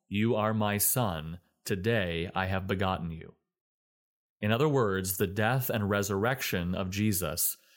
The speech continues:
is what established his right to rule as David's descendant, whose kingdom will be forever. This recognition opens up a powerful reality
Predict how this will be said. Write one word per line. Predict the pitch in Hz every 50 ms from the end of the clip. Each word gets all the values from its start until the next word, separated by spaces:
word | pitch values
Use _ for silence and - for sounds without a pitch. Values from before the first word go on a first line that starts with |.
| _ -
is | 101 101 92 98
what | 98 104 -
established | 98 92 - - - 117 110 120 120 113 110 104 95 - -
his | - - 139 143 147 151 139
right | 127 113 113 113 120 113 113
to | - 120
rule | 110 101 104 117 117 104 92 87 87 90
as | - 95 95 95 92
David's | - 104 107 113 113 120 117 113
descendant, | 113 - 123 117 - - 127 120 117 101 - 85 78 80 87 - - - - - _ _
whose | - 110 101 92 -
kingdom | - - - 135 131 123 101 92 85 82 80 82
will | 85 101 95 90
be | 95 98
forever. | 92 - - 98 92 87 82 78 - - - - _ _ _ _ _ _ _ _ _ _ _ _ _ _ _ -
This | 113 117 113 - 113
recognition | 110 104 - 113 101 104 113 117 117 - - 95 92 92
opens | - 107 110 - 117 110 107 101
up | 107 98 95
a | 101
powerful | 95 - - - 127 131 139 143 - - 139 127 110
reality | 110 107 101 101 101 107 107 98 95 82 82 80 80 82